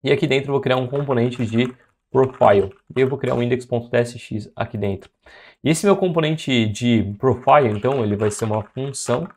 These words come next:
né? Eu gosto de utilizar bastante essa sintaxe de function e não, por exemplo, de arrow function. Isso daqui, né? Não gosto de utilizar essa sintaxe aqui.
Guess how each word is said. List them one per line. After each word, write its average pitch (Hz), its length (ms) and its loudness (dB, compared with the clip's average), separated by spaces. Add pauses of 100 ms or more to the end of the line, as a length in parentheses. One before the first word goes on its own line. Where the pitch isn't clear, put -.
né? - 240 -6
Eu 123 120 -2
gosto 143 260 2
de 147 80 -4
utilizar 131 420 2
bastante 123 400 2
essa 113 180 -6
sintaxe 113 680 -2 (400)
de 110 640 0
function 139 460 -2 (140)
e 107 60 -6
não, 110 220 -2
por 117 100 0
exemplo, 110 380 -4
de 101 400 -6
arrow 107 260 0
function. 127 380 -8 (680)
Isso 107 220 -6
daqui, 110 240 -6
né? 120 220 -2 (280)
Não 131 160 -2
gosto 131 200 2
de 113 60 -8
utilizar 110 340 -4
essa 107 160 -10
sintaxe 104 460 -4
aqui. 101 220 -12